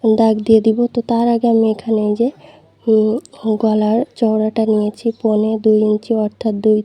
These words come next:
থেকে দুই সুত পরিমাণ কম। আর এই যে পেছন গলার লম্বাটা আমি নিব, উম,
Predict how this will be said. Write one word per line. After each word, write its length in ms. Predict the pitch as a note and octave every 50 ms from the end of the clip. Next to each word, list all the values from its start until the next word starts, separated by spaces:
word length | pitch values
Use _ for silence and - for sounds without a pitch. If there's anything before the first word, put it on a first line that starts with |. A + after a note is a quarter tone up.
| -
থেকে 260 | - - G#3 G#3 - A3+
দুই 180 | G#3+ G#3+ G#3+ G#3+
সুত 200 | G#3+ - A3 G#3+ _ _
পরিমাণ 360 | - A3+ G#3 G#3+ G#3 G#3 G#3+ A3 G#3+
কম। 220 | - - G#3+ A3 B3+ D4+ _ - - - - _ _ _ _ -
আর 120 | G#3+ G#3+ G#3+
এই 60 | G#3+
যে 100 | G#3+ A3+
পেছন 340 | A3+ - A3+ A3 - A3+ G#3+ G#3+
গলার 280 | G#3+ A3 A3 G#3+ G#3+ G#3+
লম্বাটা 540 | G#3+ G#3+ G#3+ G#3 G#3 G#3 G#3 G#3+ G#3+ - A3
আমি 180 | G#3+ G#3 G#3+ G#3+
নিব, 260 | G#3+ G#3+ G#3 G#3 G#3 A3+ C4+ - _ _ - - - _ _ _ -
উম, 180 | A3+ G#3+ G#3+